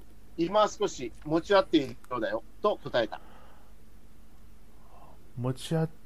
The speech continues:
Speaker 2: てる、持ち合-、持ち合う、持ち合う？持ち合う？
Speaker 1: うん。
Speaker 2: これはどういう？
Speaker 1: まあ、あん-、安定している。
Speaker 2: あ、少し安定していますね。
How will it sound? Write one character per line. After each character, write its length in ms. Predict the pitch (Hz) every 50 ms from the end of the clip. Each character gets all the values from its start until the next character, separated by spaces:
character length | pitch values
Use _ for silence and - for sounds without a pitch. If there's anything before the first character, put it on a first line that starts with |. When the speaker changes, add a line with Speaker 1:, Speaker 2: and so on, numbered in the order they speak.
| - -
Speaker 2:
て 180 | - 117 110 104
る、 300 | 104 101 92 95 92 - - - - - -
持 120 | 117 127 120
ち 120 | - -
合-、 120 | 156 160 151 - - - - -
持 400 | - 120 123 110 82 117 127 131
ち 180 | 127 - - 165
合 140 | 165 160
う、 180 | 151 131 - - -
持 320 | - 117 117 101 110 123 127
ち 180 | - - 160
合 140 | 160 156 139
う？ 260 | 113 107 110 143 185 180 - - - - - - - - - - - -
持 120 | - 123
ち 180 | 120 - - 135
合 100 | 127 120
う？ 200 | 113 110 127 160 - - - - - - - - - - - - - -
Speaker 1:
う 40 | -
ん。 220 | 156 156 143 123 - - - - -
Speaker 2:
こ 160 | - - 117
れ 80 | 113 120
は 240 | 113 117 117 113 113 - - - - - - - -
ど 160 | 120 113 110
う 60 | 110
い 20 |
う？ 100 | - - - - - - -
Speaker 1:
ま 320 | 147 156 160 143 131 123 127
あ、 80 | 131 -
あ 120 | 135 151
ん-、 100 | 165 165 - - - - - - - - - - - - -
安 200 | - 151 165 170
定 260 | 160 - 185 - -
し 60 | - -
て 100 | - 143
い 60 | 131
る。 160 | 127 123 120 - - -
Speaker 2:
あ、 40 | - - - - -
少 100 | - 156
し 160 | 151 - - 113
安 160 | 123 127 123
定 240 | - - 135 135 135
し 140 | - -
て 120 | - 104 95
い 40 | 87
ま 160 | 85 90 -
す 140 | - - -
ね。 120 | 156 -